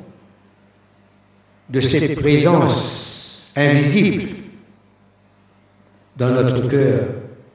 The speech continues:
mais la présence de ces lumières, de cette beauté,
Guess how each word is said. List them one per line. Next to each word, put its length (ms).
mais 680
la 80
présence 920
de 120
ces 320
lumières, 500
de 60
cette 240
beauté, 760